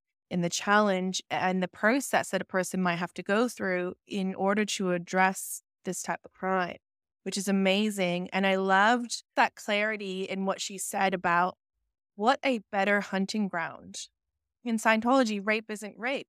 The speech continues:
You caused this, and you are never allowed to go to law enforcement. Where have we seen this in a court so clearly and so exactly communicated?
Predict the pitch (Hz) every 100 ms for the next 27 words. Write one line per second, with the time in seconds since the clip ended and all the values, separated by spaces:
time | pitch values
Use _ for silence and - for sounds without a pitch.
0 | _ 185 208 - 202 269 302 135 - -
1 | - _ _ 190 196 196 190 202 233 277
2 | 226 190 170 - - 180 180 180 190 240
3 | 220 190 175 - 175 _ _ _ 226 240
4 | 269 277 262 226 247 226 240 202 185 -
5 | 214 202 190 - 220 202 180 - - -
6 | 214 226 - 240 226 220 202 190 180 -
7 | - 202 208 214 _ _ _ - 185 190
8 | 202 196 - 208 185 180 196 _ _ _
9 | _ _ _ - 220 208 254 226 170 160
10 | -